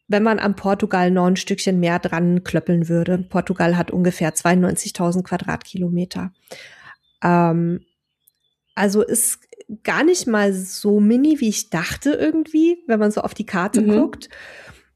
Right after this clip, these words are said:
Speaker 1: Mm, aber doch noch sehr überschaubar. Und wenn,
Speaker 2: Ja.
Speaker 1: wenn man sich jetzt so anschaut, drei Komma acht Einwohner pro Quadratkilometer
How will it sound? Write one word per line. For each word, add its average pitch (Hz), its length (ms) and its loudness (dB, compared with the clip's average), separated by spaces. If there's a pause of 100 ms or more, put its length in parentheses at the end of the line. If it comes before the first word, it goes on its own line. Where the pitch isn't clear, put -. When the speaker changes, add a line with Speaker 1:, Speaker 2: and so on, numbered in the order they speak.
(120)
Speaker 1:
Mm, 214 460 0 (160)
aber 214 160 2
doch 226 180 0
noch 233 160 2
sehr 220 160 2
überschaubar. 190 840 0 (200)
Und 202 400 0 (380)
wenn, 220 220 2
Speaker 2:
Ja. 247 80 0 (140)
Speaker 1:
wenn 220 140 2
man 240 140 4
sich 240 180 0
jetzt 233 140 -2
so - 80 -4
anschaut, 240 600 -2
drei 196 180 0
Komma 214 340 -2
acht - 180 -6 (220)
Einwohner 208 400 2
pro 208 200 -2
Quadratkilometer 240 1200 0